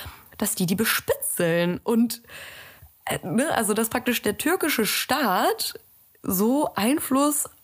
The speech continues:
auf Deutschland und auf die Menschen hier nehmen kann. Und ich glaube, dazu muss ich auch gar nicht mehr viel sagen, dass das eben ein Riesenproblem ist. Ähm, deswegen, also danke nochmal, Schmalle, dass du darauf aufmerksam machst.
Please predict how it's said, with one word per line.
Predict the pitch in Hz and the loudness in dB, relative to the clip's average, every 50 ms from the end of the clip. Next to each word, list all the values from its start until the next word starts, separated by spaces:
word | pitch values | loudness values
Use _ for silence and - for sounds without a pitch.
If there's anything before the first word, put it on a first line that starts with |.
| - - | -10 -4
auf | - 214 233 254 294 294 - - - - | 0 2 2 2 2 0 0 -4 -6 -8
Deutschland | - 175 170 202 220 262 269 - - 190 180 175 175 180 180 | -6 -4 -2 0 0 0 0 0 0 2 2 2 2 0 -2
und | - - 196 202 - - | 0 0 0 -2 0 -2
auf | - 233 - | -2 -2 0
die | - 262 | 2 4
Menschen | 202 202 269 - - 240 | 4 4 2 2 2 2
hier | 202 180 170 | 2 4 4
nehmen | 165 160 165 165 156 151 - | 4 2 2 2 2 0 -2
kann. | - 180 170 - - - - - - - | -2 -2 -2 -2 -2 -4 -4 -6 -6 -4
Und | 180 | -4
ich | 185 - | -2 0
glaube, | - 190 196 202 | 0 0 0 0
dazu | 196 185 - - 208 202 | 0 -2 -2 -2 0 0
muss | 185 180 - - 202 214 | 0 -2 -2 -2 -2 0
ich | 208 208 | 2 0
auch | 208 190 | 0 0
gar | 185 190 214 | 2 2 2
nicht | 240 226 | 2 2
mehr | 208 208 208 | 2 2 0
viel | 196 202 202 | 0 -2 -2
sagen, | 156 185 196 214 226 202 196 | 0 0 0 0 0 0 0
dass | 196 196 - | 0 0 0
das | 202 196 - | 0 -2 -2
eben | - - 208 196 196 - | -2 -2 0 0 0 0
ein | - 202 196 | 0 0 2
Riesenproblem | 180 214 240 240 247 220 - 208 185 185 180 175 165 | 2 4 4 4 4 2 0 0 0 0 2 2 0
ist. | - 147 165 185 202 220 - - - | 0 0 0 0 0 -2 -2 -2 -2
Ähm, | - 185 180 180 180 180 180 180 180 185 - - - - - - - | -2 -2 0 0 0 2 2 2 2 0 -4 -10 -16 -16 -18 -8 -4
deswegen, | - 180 185 190 185 185 185 185 | -2 0 0 2 2 2 2 2
also | - 185 175 180 | 0 -2 -2 -2
danke | 180 196 226 240 247 | -2 0 0 0 0
nochmal, | 233 226 208 202 190 190 | 2 2 2 2 2 0
Schmalle, | 190 - - 196 190 202 202 202 | -2 -2 0 0 2 2 2 0
dass | 190 190 - | 0 -2 -2
du | - | -2
darauf | 190 190 185 185 - - - | -2 -2 -2 -2 -4 -2 -2
aufmerksam | 208 233 254 254 196 196 - 190 185 180 | 0 0 2 0 0 0 -2 -2 -2 0
machst. | 180 196 240 269 - - - | 0 0 0 -2 -2 -6 -8